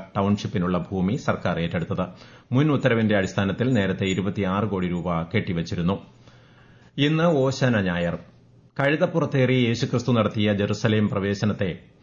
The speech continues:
ക്രൈസ്തവ മതവിശ്വാസികൾ ഭക്തിപൂർവ്വം അനുസ്മരിക്കുന്ന ദിവസമാണ് ഓശാന. പ്രധാന ദിവസങ്ങളിൽ ഒന്നായ ഓശാനയോടനുബന്ധിച്ച് ദേവാലയങ്ങളിൽ കുരുത്തോല പ്രദക്ഷിണമടക്കമുള്ള പ്രത്യേക ചടങ്ങുകൾ നടന്നു.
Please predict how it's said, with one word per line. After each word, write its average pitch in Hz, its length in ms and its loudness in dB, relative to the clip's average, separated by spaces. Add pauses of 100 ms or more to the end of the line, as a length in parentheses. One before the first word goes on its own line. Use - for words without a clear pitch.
(300)
ക്രൈസ്തവ 131 520 2
മതവിശ്വാസികൾ 107 840 0
ഭക്തിപൂർവ്വം 98 640 0 (180)
അനുസ്മരിക്കുന്ന 110 580 0
ദിവസമാണ് 92 560 0 (140)
ഓശാന. 95 400 -2 (480)
പ്രധാന 127 360 2
ദിവസങ്ങളിൽ 104 500 0
ഒന്നായ 95 300 2 (140)
ഓശാനയോടനുബന്ധിച്ച് 95 1120 0
ദേവാലയങ്ങളിൽ 92 720 0 (100)
കുരുത്തോല 110 600 2
പ്രദക്ഷിണമടക്കമുള്ള 92 1040 0
പ്രത്യേക 92 440 -4
ചടങ്ങുകൾ 90 480 -2
നടന്നു. 85 300 0